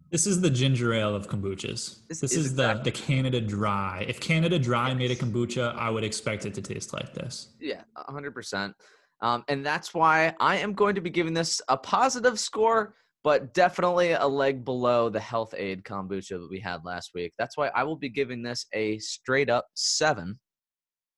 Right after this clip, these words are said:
Speaker 2: which is why I'm very excited to say that I believe, oh, well, split between your and I's, the average score would be six point nine, which would have been nice. But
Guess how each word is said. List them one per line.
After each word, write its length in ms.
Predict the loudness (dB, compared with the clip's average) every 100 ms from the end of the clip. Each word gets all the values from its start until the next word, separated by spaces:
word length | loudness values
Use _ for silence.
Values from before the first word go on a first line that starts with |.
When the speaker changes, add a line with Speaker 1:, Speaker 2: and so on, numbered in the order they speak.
| _ _ _ _
Speaker 2:
which 200 | -10 -6
is 100 | -4
why 200 | 0 0
I'm 160 | 0 -4
very 360 | 0 2 4 2
excited 640 | 0 -2 0 2 0 -6
to 60 |
say 320 | -8 -4 -2 -2
that 120 | -4
I 40 |
believe, 300 | -8 -10 -6 0
oh, 220 | 0 0
well, 160 | -2 -2
split 280 | -4 -6 -6
between 260 | -4 -2 0
your 140 | 0
and 80 | 2
I's, 280 | 0 -2 -6
the 160 | -6
average 360 | -2 -2 -4 -10
score 300 | -10 -8 -6
would 140 | -8
be 120 | -10 -8
six 280 | -8 -10
point 220 | -8 -8 -6
nine, 300 | -8 -8 -14 _ _
which 140 | -18 -12
would 80 | -12
have 80 | -14
been 140 | -20
nice. 360 | -20 -20 -20 -20 _ _ _ -2
But 260 | 0 0